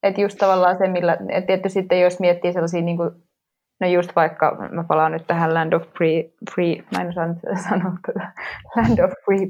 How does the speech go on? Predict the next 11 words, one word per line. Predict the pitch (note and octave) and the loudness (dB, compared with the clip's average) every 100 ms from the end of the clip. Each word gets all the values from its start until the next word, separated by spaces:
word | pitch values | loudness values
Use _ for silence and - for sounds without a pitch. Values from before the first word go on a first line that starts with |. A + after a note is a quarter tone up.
| - | 0
Press-keissiä, | F#3+ F#3+ - - - - - - - F3+ E3+ E3+ E3+ | 0 0 -4 -16 -20 -16 -16 -14 0 2 2 2 0
niin | E3+ E3+ | 2 2
tavallaan | E3+ E3+ E3 | 4 4 4
tietty | D#3+ E3 | 2 2
siinä | E3+ F3 E3+ D#3+ | -2 0 0 0
mennään | D#3 E3 D#3+ | -2 0 0
silleen | E3+ D#3+ D#3+ D#3+ | 0 0 0 0
niinku, | E3 E3 D#3+ - | -6 -4 -4 0
tai | D#3 | -2
et | D#3+ | 0
se, | D#3+ - | -2 -2